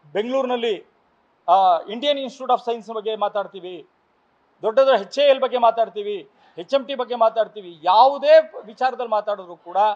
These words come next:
ಇವತ್ತು ಒಡೆಯರವರ ಆ ಕುಟುಂಬದ ಒಂದು ದೊಡ್ಡ ಆಶೀರ್ವಾದ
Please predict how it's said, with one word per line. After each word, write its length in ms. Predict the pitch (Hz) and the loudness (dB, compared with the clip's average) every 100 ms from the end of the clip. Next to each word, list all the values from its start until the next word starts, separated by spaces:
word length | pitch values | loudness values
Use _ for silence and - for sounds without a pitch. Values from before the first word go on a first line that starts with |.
| 208 _ _ _ - | -4 _ _ _ -12
ಇವತ್ತು 540 | 175 185 285 311 320 _ _ _ _ _ _ _ | -10 -4 -4 -4 -6 _ _ _ _ _ _ _
ಒಡೆಯರವರ 580 | 175 226 247 226 220 220 277 - - - - | 0 2 4 4 6 6 6 4 -8 -14 0
ಆ 80 | 180 | 0
ಕುಟುಂಬದ 420 | - 226 254 226 254 302 - _ _ - | 0 -8 -4 2 2 2 -4 _ _ -12
ಒಂದು 220 | 202 190 | -10 0
ದೊಡ್ಡ 460 | 233 277 247 202 277 220 - - _ _ _ _ | 4 6 4 4 6 6 4 -8 _ _ _ _
ಆಶೀರ್ವಾದ 500 | 180 196 294 254 185 | -2 -2 -4 -2 0